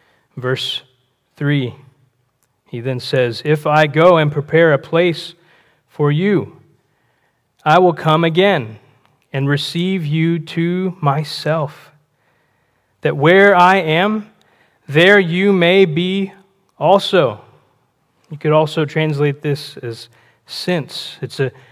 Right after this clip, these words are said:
a continuing in the, the logic, the flow of the logic. "Since I go to prepare a place for you,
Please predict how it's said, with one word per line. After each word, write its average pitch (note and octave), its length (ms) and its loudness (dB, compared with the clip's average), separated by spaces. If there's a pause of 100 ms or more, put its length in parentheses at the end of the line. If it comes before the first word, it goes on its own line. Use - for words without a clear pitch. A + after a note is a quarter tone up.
(160)
a - 60 -20
continuing D3+ 640 -2
in B2+ 140 -4
the, B2 180 -8
the C3+ 160 -6
logic, C3 460 0
the A#2+ 100 -10
flow D3 320 -2
of C#3+ 100 -2
the B2 100 -8
logic. C#3 440 -2
"Since - 460 -4
I D#3 80 4
go D#3+ 260 4
to F3 80 0
prepare D3+ 760 -2 (720)
a C#3+ 40 -20
place F3 360 2
for C#3 220 -6
you, C#3+ 460 -2